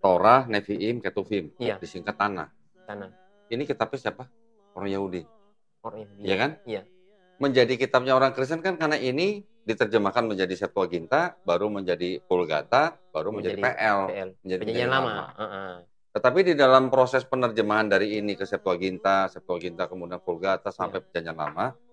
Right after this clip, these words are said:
Speaker 1: itu di situ sudah terjadi resensi.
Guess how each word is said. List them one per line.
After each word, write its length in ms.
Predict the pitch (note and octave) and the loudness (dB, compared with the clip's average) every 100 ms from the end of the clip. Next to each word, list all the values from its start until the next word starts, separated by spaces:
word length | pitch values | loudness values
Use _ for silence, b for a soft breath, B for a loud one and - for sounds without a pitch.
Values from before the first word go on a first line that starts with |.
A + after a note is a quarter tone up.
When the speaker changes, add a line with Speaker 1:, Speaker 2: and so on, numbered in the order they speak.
| _ _ _ | _ _ _
Speaker 1:
itu 180 | - - | -8 -4
di 120 | C#3 | -2
situ 220 | B2+ C3 D#3 | -4 -4 -6
sudah 240 | C3 G#2+ | -2 -2
terjadi 420 | - G2+ F#2+ A2+ | -2 -2 0 0
resensi. 640 | A2 A2 A2 G#2+ A2 F2+ | 0 -2 -6 -6 -10 -12